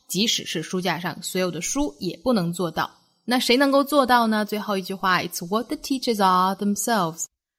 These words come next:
What the teachers are，就是老师们本身的样子。其中的反身代词themselves在句中是用于强调了，用来加强the teachers的语气，可以翻译成他们本来的样貌，或者说他们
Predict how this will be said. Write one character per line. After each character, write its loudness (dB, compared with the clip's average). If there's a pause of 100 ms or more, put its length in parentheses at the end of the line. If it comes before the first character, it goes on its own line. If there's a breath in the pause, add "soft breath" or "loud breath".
What 6
the -2
teachers -4
are， 4
就 -6
是 -8
老 -2
师 -4
们 2
本 -4
身 0
的 0
样 -2
子。 -14 (720)
其 2
中 4
的 6
反 2
身 0
代 4
词 -2
themselves 4
在 0
句 -4
中 2
是 -4
用 0
于 -2
强 -8
调 0
了， -8 (200)
用 -2
来 -2
加 4
强 0
the -4
teachers -6
的 -4
语 -6
气， -4 (300 loud breath)
可 0
以 2
翻 0
译 0
成 -4
他 -2
们 -2 (120)
本 -4
来 -10
的 -4
样 2
貌， -2
或 2
者 -4
说 -2
他 -6
们 -4